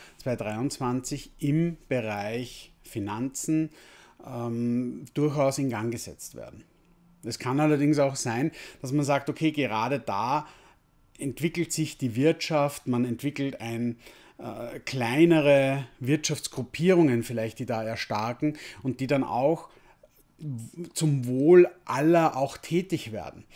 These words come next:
Also dass man sagt, ja Moment mal, ich habe, ich habe Kraft, ich bin Unternehmer, ich habe ein Potenzial und ich schaue, dass ich Unternehmen führe, die auch für alle etwas bieten sollen. Und für dieses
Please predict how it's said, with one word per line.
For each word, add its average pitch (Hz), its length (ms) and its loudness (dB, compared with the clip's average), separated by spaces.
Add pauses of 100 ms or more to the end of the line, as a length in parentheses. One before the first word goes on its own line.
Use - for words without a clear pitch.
(260)
Also 120 160 -4
dass 127 180 -2
man 143 160 0
sagt, 135 300 0
ja 135 80 2
Moment 135 400 2
mal, 117 160 -2 (460)
ich - 140 -6
habe, 139 560 4 (140)
ich 123 180 -12
habe 117 220 0
Kraft, - 480 -6
ich 127 140 -8
bin 131 160 -2
Unternehmer, 131 640 2
ich 120 160 -8
habe 120 180 -2
ein 120 140 0
Potenzial 117 600 -6
und 147 120 -2
ich 127 100 -6
schaue, 113 160 -6
dass 135 160 -6
ich - 220 -12
Unternehmen 123 540 -2
führe, 135 440 -2 (360)
die 139 120 0
auch 135 160 -2
für - 220 -6 (140)
alle 151 460 2 (200)
etwas 135 400 -4
bieten 165 340 -2
sollen. 82 380 -8 (300)
Und 127 120 -2
für 151 140 -2
dieses 147 420 -2